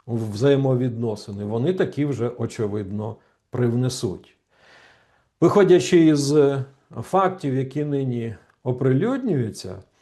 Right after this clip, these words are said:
стає ще більш зрозумілим. Москва не збирається ставити свій підпис навіть на найменших кроках шляху до миру. Це ще один аргумент про те, що, очевидно,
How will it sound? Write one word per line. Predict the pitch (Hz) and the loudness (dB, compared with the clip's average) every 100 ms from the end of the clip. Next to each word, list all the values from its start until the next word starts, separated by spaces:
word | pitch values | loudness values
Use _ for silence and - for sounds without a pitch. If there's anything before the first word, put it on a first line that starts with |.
| _ _ - | _ _ -18
стає | - 127 160 202 | -2 2 4 2
ще | - 135 | 2 0
більш | 101 156 160 - _ - | 0 -2 -4 -12 _ -8
зрозумілим. | 113 131 123 135 127 104 92 92 - _ | -4 0 2 2 2 0 -6 -12 -16 _
Москва | 110 117 113 - 123 160 185 - - | -6 -6 -6 -4 -2 0 -2 -8 -6
не | 131 131 | -2 -2
збирається | 135 160 180 135 104 92 92 - - _ _ | -2 2 2 2 0 -6 -12 -20 -20 _ _
ставити | - - 127 120 127 143 143 156 151 - _ | -18 -6 0 2 2 -2 -2 -8 -8 -12 _
свій | - 139 127 | -8 0 0
підпис | 104 - - 113 113 - 143 139 - _ 123 | 0 -6 -8 -8 -8 -6 -6 -8 -16 _ -4
навіть | 127 123 131 | 0 0 0
на | 131 135 | 0 0
найменших | 143 151 165 147 110 101 - - _ _ | 0 0 0 -2 -4 -8 -14 -18 _ _
кроках | - 117 117 127 143 147 - _ _ | -6 -2 0 -2 -4 -8 -10 _ _
шляху | - - 113 104 104 113 110 - _ | -12 -6 -4 -4 -8 -12 -12 -16 _
до | 104 123 | -2 0
миру. | 127 127 104 95 - _ _ _ _ | 2 2 -2 -8 -14 _ _ _ _
Це | - 127 | -8 -6
ще | 117 - 208 | -6 -4 0
один | 247 240 262 | 0 0 0
аргумент | 262 214 196 160 202 226 - | 4 6 4 2 0 -2 -2
про | 147 | -2
те, | 143 139 151 | -2 -4 -6
що, | - - 160 175 180 _ - | -6 -8 -6 -6 -8 _ -8
очевидно, | 123 143 127 120 117 127 151 165 | -2 2 2 2 0 -2 -4 -6